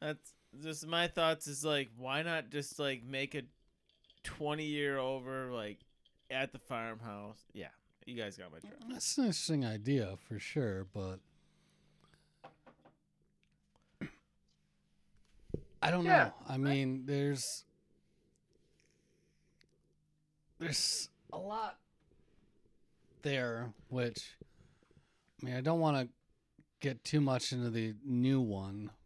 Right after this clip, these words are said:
Speaker 2: but this one dragged too much where the new one felt rushed.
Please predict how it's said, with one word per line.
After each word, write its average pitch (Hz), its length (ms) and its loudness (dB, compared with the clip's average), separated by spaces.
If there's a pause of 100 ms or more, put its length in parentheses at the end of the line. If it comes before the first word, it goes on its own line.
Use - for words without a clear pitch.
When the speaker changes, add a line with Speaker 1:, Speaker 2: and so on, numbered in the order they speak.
(140)
Speaker 2:
but 107 260 -2 (920)
this 175 260 4
one 160 260 6
dragged 147 480 4
too 165 160 8
much 156 560 4
where 135 180 4
the 123 100 2
new 127 260 6
one 120 500 4 (540)
felt 120 280 0 (160)
rushed. - 580 -6